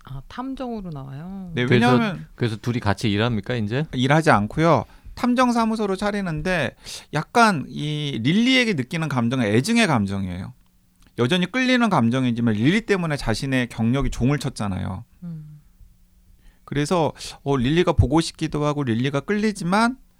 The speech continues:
Speaker 2: 좀 릴리와 가까이 하면 할수록 나는 불행의 나락으로 빠질 것 같다라는 그런 경계 심리 때문에 릴리를 멀리하면서 그 미국 동부의 뭐 작은 도시에다가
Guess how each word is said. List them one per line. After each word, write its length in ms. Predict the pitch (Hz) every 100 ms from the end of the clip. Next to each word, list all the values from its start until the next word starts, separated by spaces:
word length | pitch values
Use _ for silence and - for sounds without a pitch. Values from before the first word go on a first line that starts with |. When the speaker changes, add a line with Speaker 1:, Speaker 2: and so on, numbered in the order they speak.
| _ -
Speaker 2:
좀 240 | 160 165 151
릴리와 1080 | 123 120 139 156 160 156 151 147 147 147 147
가까이 380 | - - 165 160
하면 260 | 175 196 185
할수록 420 | 165 - 160 143
나는 300 | 113 117 120
불행의 380 | - 127 147 131
나락으로 480 | 104 110 110 104 98
빠질 600 | 135 127 127 117 113 -
것 120 | 110
같다라는 1000 | - - 107 104 98 104 107 113 104 - - - -
그런 180 | - 113
경계 360 | - 120 139
심리 260 | 139 160 151
때문에 480 | - 117 107 110 123
릴리를 420 | 107 139 156 147
멀리하면서 1000 | 107 104 131 151 135 123 117 160 151 104 - _ _ - _ _ -
그 420 | 123 110 113 107 - -
미국 280 | 131 123 131
동부의 1040 | 131 120 120 127 127 123 117 117 113 113 - _ _ _ _ _ - _ _ _ _ -
뭐 160 | 110
작은 320 | 110 117 120
도시에다가 1000 | 113 110 - 110 104 98 95 113 110 101